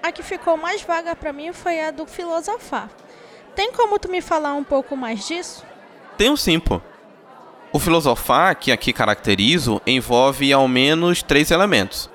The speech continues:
Speaker 2: O conceito, o problema filosófico e a resposta filosófica.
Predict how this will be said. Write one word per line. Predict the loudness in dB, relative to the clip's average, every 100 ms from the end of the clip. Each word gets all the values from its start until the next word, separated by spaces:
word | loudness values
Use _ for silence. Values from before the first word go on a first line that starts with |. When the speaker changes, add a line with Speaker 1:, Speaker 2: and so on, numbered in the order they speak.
| -20 -20 -16 -6
Speaker 2:
O |
conceito, | 0 2 2 2 0 0 -4 -4 -20 -20 -6
o | -4
problema | 2 2 2 0
filosófico | 0 0 2 4 4 2 -4 -6 -6 0
e | 2
a | 4
resposta | 2 2 0 0
filosófica. | 0 2 4 2 0 -12